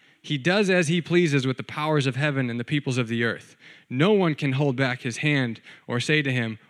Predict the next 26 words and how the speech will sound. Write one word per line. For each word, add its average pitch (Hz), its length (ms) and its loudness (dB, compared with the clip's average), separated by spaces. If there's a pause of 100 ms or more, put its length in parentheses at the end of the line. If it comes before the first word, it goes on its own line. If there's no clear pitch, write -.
'What 117 240 -2
have 113 160 -8
you 110 100 -6
done?' 117 360 -4 (1080)
At 123 80 -6
the 127 80 -4
same 185 300 2
time 175 280 0
that 127 100 -4
my 139 100 0
sanity 165 420 0
was 151 180 2
restored, 139 400 0
my 131 160 -2
honor 143 380 -2
and 113 140 -4
splendor 143 420 -2
were 117 160 0
returned 135 380 -2
to 123 80 -4
me." 98 240 -6
God 98 260 -14
will 110 80 -10
lift 113 240 -10
you 151 100 -4
up. - 80 -10